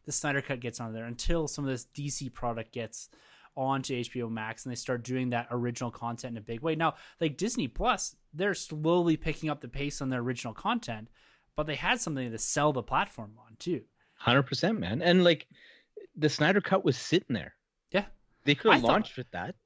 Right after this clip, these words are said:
Speaker 1: Well, that's what, in my mind, like, when we talk, you go back however many episodes it was when we first, when it was first revealed, the Snyder Cut was real and it was a real thing. And they
Speaker 2: Mm-hmm.
Speaker 1: hadn't given any insight as to when it was coming. I'm thinking, okay, they're gonna use this as, as a launch item,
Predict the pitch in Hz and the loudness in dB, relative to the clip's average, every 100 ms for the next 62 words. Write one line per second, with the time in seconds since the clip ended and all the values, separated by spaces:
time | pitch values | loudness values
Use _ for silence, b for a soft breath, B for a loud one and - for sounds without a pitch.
0 | _ 160 220 220 240 - 202 185 196 160 | _ 2 4 6 2 2 0 4 4 4
1 | 156 233 151 135 139 160 233 - 185 196 | 4 4 2 0 0 2 0 2 2 2
2 | 175 214 135 143 160 - 131 143 147 143 | 2 2 2 0 -2 -6 -2 0 0 -2
3 | 131 143 - 139 127 117 113 127 131 127 | -2 -4 -4 -6 -6 -6 -8 -4 -4 -4
4 | 120 _ 147 139 - - _ _ 147 165 | -6 _ -2 -2 -2 -10 _ _ -2 0
5 | 165 151 214 165 151 147 123 143 135 139 | 0 0 -2 0 2 2 0 -2 0 -2
6 | 117 110 131 117 110 120 117 120 139 143 | -2 0 0 0 -2 -4 -4 -6 -4 -4
7 | - - 117 95 b b b b - 120 | -4 -4 -4 -6 b b b b -8 0
8 | 151 165 143 139 135 135 135 139 - 117 | 0 2 0 2 0 0 -2 -2 -2 -2
9 | 117 - 117 139 139 113 - 139 123 104 | -4 -6 -4 -2 -2 -4 -6 -4 -4 -8
10 | 104 b b - 135 156 147 123 254 185 | -16 b b -12 -6 -4 -4 0 2 2
11 | 143 180 202 180 165 165 151 - 143 135 | 2 2 2 0 0 2 2 -2 -4 0
12 | 147 139 196 262 131 104 95 | 0 2 0 0 -4 -6 -12